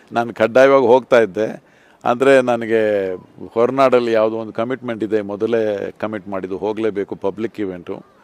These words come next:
ಹೋಗಲೇ, ಹೋಗದೆ ಇರೋಕ್ಕಾಗ್ದೆ, ಆಗೋದಿಲ್ಲ. ಯಾಕೆಂದರೆ ಈ ಹೊರಗಡೆ ದೇಶಗಳಲ್ಲಿ ನಾವು ದೊಡ್ಡ ಇವೆಂಟ್ಸ್ ಮಾಡಬೇಕು ಅಂದರೆ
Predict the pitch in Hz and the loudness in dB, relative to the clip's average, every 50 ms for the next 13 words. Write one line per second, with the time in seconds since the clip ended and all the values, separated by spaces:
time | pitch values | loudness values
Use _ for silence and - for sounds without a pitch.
0 | _ _ - _ - 110 110 110 101 107 110 107 98 98 98 104 104 101 107 101 | _ _ -20 _ -10 -6 -4 -4 -2 -2 -2 0 0 0 -2 -2 -4 -2 -2 -4
1 | 101 98 101 92 - 95 92 92 85 85 92 90 82 92 95 101 101 98 90 90 | -2 -4 -6 -4 -4 -4 -6 -6 -8 -10 -12 -10 -8 -6 -6 -4 -6 -6 -8 -8
2 | 87 90 95 - - _ _ _ _ _ _ _ _ - - 120 - 131 131 135 | -12 -12 -14 -14 -18 _ _ _ _ _ _ _ _ -2 -2 0 0 0 0 2
3 | 139 143 143 139 131 123 127 131 135 143 139 135 135 120 123 127 120 - 147 135 | 4 4 4 4 4 2 2 2 2 2 2 2 2 2 0 -2 0 -2 -2 -2
4 | 131 123 120 123 127 127 123 117 113 113 110 107 104 101 95 107 123 123 117 123 | 0 0 0 0 -2 -2 -2 -4 -4 -4 -6 -6 -8 -8 -4 -4 -4 -2 -2 -2
5 | 120 120 123 131 123 - 104 113 110 117 113 107 107 - - 101 101 107 113 131 | -2 -2 -4 -6 -8 -10 -8 -4 -4 -4 -2 -4 -6 -6 -6 -10 -10 -6 -4 -4
6 | 127 113 101 95 95 95 - | -4 -4 -4 -8 -10 -12 -16